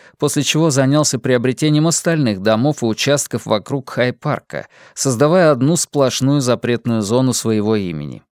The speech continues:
Ферма Лоу Ранакан, купленная у вышедшего на пенсию соседа Арчи Риви, добавила к его территории триста четыре акра плюс сарай, где Уинкс репетировали Band on the Run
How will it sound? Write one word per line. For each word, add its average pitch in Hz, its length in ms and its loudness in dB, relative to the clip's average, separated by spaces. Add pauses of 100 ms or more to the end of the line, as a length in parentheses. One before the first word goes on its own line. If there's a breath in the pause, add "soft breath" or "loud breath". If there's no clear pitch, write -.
(540)
Ферма 147 340 2
Лоу 135 360 4
Ранакан, 123 640 -2 (180)
купленная 123 460 0
у 120 120 0
вышедшего 117 480 -2
на 113 120 0
пенсию 110 400 -2
соседа 113 500 0
Арчи 110 300 -2
Риви, 120 380 -2 (280 loud breath)
добавила 175 480 4
к - 120 -4
его 165 140 4
территории 156 560 2
триста 143 440 -2
четыре 117 440 0
акра 117 360 0
плюс 139 320 -2
сарай, 151 540 -2 (260 soft breath)
где 120 240 2
Уинкс 143 480 2
репетировали 127 680 0
Band 131 300 2
on 127 180 2
the 120 80 0
Run 120 400 0